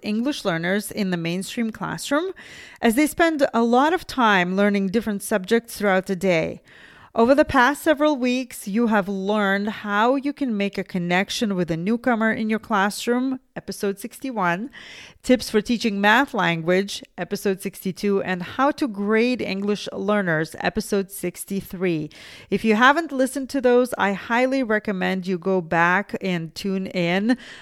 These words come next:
uh, because they are full of really useful and practical tips. And especially if you are a regular education teacher who has one or two English learners in their classroom, these will help you succeed.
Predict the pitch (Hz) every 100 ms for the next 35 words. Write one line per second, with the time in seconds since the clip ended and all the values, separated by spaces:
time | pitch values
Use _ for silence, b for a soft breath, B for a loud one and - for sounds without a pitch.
0 | B 190 202 247 233 226 208 202 214 208
1 | 214 220 - - 262 247 262 - 196 180
2 | 214 202 262 247 220 180 175 214 214 -
3 | 220 208 196 185 - 190 185 - 196 190
4 | 180 - 233 - - - B B B 214
5 | 196 196 - - 302 - 311 294 233 -
6 | 208 214 202 196 196 175 175 185 196 196
7 | 196 180 214 285 277 254 240 240 - 220
8 | 196 202 196 180 170 190 170 185 190 196
9 | 175 170 - - 196 190 190 B B 196
10 | 190 190 202 190 185 - 175 175 - 202
11 | 208 - 262 262 269 B B B - 226
12 | 233 254 208 190 196 190 175 190 196 214
13 | 190 208 202 202 202 - - - - -
14 | - 208 180 151 147